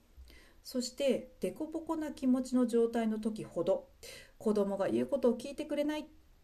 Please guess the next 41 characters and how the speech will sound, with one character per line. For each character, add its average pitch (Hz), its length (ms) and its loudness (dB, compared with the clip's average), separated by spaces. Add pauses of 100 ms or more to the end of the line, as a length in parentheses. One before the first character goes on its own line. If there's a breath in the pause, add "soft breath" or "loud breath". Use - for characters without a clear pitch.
(500)
今 208 120 0
日 160 120 -2
は 151 100 -8
全 247 280 2
然 254 200 4
言 262 120 0
う - 20 -14
こ 285 100 2
と 254 100 -6
聞 269 120 -8
い 262 40 -8
て 294 80 -2
く 285 80 -4
れ 285 80 2
な 294 100 -2
い、 240 140 -6 (640)
も 202 140 -2
の 240 120 4
す 247 140 -2
ご 294 140 -4
く 233 120 -6
く 285 160 -10
っ - 20 -14 (120)
つ 339 140 -6
い 320 60 -8
て 233 120 -4
く 220 120 -10
る、 - 100 -16 (720 loud breath)
自 208 100 0
分 220 220 0
で 208 140 2
や 208 100 0
ろ 254 120 4
う 240 60 -2
と 214 100 -4
し - 60 -8
て 262 100 -6
く 269 100 -4
れ 269 80 4
な 262 100 2
い、 240 120 -4